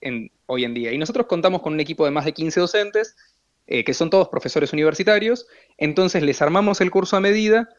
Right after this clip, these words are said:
y tenemos también una, una plataforma, tenemos toda nuestra interfaz para poder, eh, sumar a la cantidad de colaboradores que ellos quieran y poder ofrecerles las actividades, lo, bueno, los cursos, ejercicios, etcétera.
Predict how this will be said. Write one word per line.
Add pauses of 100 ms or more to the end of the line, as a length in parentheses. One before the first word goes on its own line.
(320)
y
tenemos
también
una,
una
plataforma,
tenemos
toda
nuestra
interfaz (760)
para
poder,
eh,
sumar
a
la
cantidad
de
colaboradores
que
ellos
quieran
y
poder
ofrecerles
las
actividades,
lo, (160)
bueno,
los
cursos, (220)
ejercicios,
etcétera.